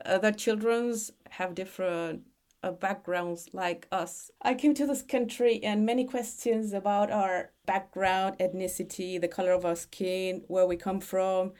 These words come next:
It was so strange because for me, that's something that is from medieval times. So, yeah, uh, he also have a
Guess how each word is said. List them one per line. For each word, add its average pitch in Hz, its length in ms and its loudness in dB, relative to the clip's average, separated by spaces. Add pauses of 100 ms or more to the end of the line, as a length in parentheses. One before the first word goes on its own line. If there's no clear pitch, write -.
(480)
It 262 140 2
was 285 180 2
so 311 140 4
strange 240 420 0
because 208 340 -2
for 208 140 -2
me, 220 160 2
that's 202 280 2
something 202 520 -4 (140)
that 180 180 -2
is 185 240 -2
from 180 500 -4 (280)
medieval 202 460 0
times. - 540 -6
So, 208 520 4
yeah, 208 460 6 (120)
uh, 202 380 4
he 208 180 0
also 214 160 0
have 214 160 2
a 208 140 0